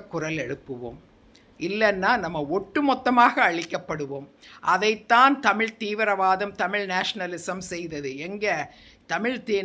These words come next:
நேஷனலிஸ்டுகள் அவர்கள் எங்க பெரும்பான்மையா இருந்தாங்களோ அந்த இடத்துல அதைத்தான் இலங்கையில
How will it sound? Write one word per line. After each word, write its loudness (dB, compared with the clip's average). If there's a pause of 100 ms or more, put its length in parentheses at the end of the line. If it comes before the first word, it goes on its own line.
நேஷனலிஸ்டுகள் 0 (220)
அவர்கள் 2 (100)
எங்க -2
பெரும்பான்மையா 2 (120)
இருந்தாங்களோ -2 (180)
அந்த -10 (160)
இடத்துல -4
அதைத்தான் -4
இலங்கையில -10